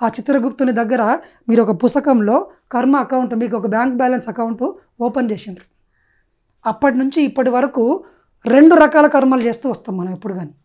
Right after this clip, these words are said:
మంచి చేస్తాం, చెడు చేస్తాం. మంచి ఫలితము దాంట్లో యాడ్ అవుతుంది, చెడు ఫలితము దాంట్లో యాడ్ అవుతుంది. మొత్తానికి రోజు రోజుకు మీరు కర్మలు చేస్తూ ఉంటారు,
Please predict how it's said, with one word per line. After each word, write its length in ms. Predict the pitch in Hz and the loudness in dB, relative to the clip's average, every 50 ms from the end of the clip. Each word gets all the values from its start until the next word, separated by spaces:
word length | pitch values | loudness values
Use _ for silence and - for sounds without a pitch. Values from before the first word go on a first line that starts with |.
| _ _ _ _ _ _ _ _ _ _ _ _ _ _ _ - | _ _ _ _ _ _ _ _ _ _ _ _ _ _ _ -2
మంచి 300 | 214 233 247 226 277 - - | 0 0 0 0 0 0 0
చేస్తాం, 280 | 277 262 - - 330 349 - - _ _ _ _ - 262 | 0 -2 0 -2 -4 -4 -4 -8 _ _ _ _ -8 -6
చెడు 120 | 220 190 | -4 -4
చేస్తాం. 360 | 185 180 180 160 - - - _ _ _ _ _ _ _ 247 | -4 -4 -6 -8 -10 -14 -20 _ _ _ _ _ _ _ 0
మంచి 240 | 247 277 262 - 285 | 0 0 0 0 2
ఫలితము 480 | 277 294 - - 320 302 302 349 370 359 | 2 2 2 2 2 4 4 4 4 4
దాంట్లో 300 | 302 311 302 277 294 269 | 4 4 2 2 2 0
యాడ్ 140 | 262 240 240 | 0 0 -2
అవుతుంది, 520 | 226 - - 208 202 185 196 202 - - _ _ _ _ _ - 247 | -4 -4 -6 -6 -6 -6 -6 -8 -10 -14 _ _ _ _ _ -4 -2
చెడు 120 | 247 277 | -2 0
ఫలితము 420 | 254 311 294 294 294 311 294 320 320 | 2 2 0 2 0 0 0 0 0
దాంట్లో 360 | 269 294 254 254 240 269 254 | 0 0 -2 -2 -4 -4 -4
యాడ్ 140 | 220 202 196 | -4 -4 -6
అవుతుంది. 340 | 170 165 - - 233 - _ _ _ _ _ _ _ _ _ 240 | -8 -10 -14 -20 -20 -20 _ _ _ _ _ _ _ _ _ -4
మొత్తానికి 400 | 247 - - 302 294 294 277 254 | 0 4 6 6 6 6 6 4
రోజు 260 | 226 247 254 202 240 | 4 4 4 4 4
రోజుకు 320 | 254 254 262 320 339 320 | 4 4 4 4 4 4
మీరు 360 | 254 247 233 226 226 277 285 - - _ _ - | 4 4 4 4 2 0 -2 -4 -12 _ _ -4
కర్మలు 300 | 240 247 262 277 269 247 | 0 2 2 4 2 2
చేస్తూ 320 | 214 240 254 254 - 285 | 2 0 -2 -2 -2 -2
ఉంటారు, 400 | 247 233 196 202 208 220 233 233 | -2 -2 -4 -4 -4 -4 -4 -6